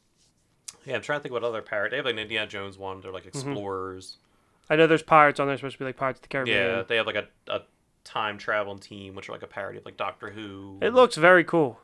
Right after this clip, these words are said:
Speaker 1: It is.
Speaker 2: It
Speaker 1: It's
Speaker 2: looks very cool.
Speaker 1: It's, it's fun. The, the base game goes for about thirty-five bucks. Like I said, this box has, I, I, I think at this point I have probably six of the expansions.
Speaker 2: Oh, wow. Okay.
Speaker 1: Because it is, they just add to the game.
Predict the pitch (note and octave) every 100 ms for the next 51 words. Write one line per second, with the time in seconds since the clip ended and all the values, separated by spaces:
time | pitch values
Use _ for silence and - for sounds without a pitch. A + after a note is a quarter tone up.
0 | - D#3 B2 - E3 E3 - C#3+ C#3+ -
1 | A#2+ A2+ _ _ B2+ C3+ - - - -
2 | _ _ _ _ _ F3 - A#3+ F3+ A#2+
3 | A#2 - D3+ D#3+ D#3 D#3 D3+ C#3+ C3+ B2
4 | A#2+ A2 G#2+ G#2+ G#2 G#2 G2 F#2+ F#2+ -
5 | - - - G2 F#2 G2 G2 G#2 - G2
6 | F#2+ - F#2+ F2+ - _ _ - - _
7 | - - _ - A#2 F#3 A#3 D#3 - C3
8 | G#2+ G2 G2 F#2+ _ _ A2 G2 F2+ -
9 | - F#2 - G2 - - - - A#1 -
10 | - - _ - E3 C#3+ D3+ - - C#3+
11 | C3+ G#2+ G2 G#2+ G#2 G2+ F#2+ - _ _
12 | - B2+ B2 A#2 A2 G#2 C3 A2+ G#2 B2
13 | G2+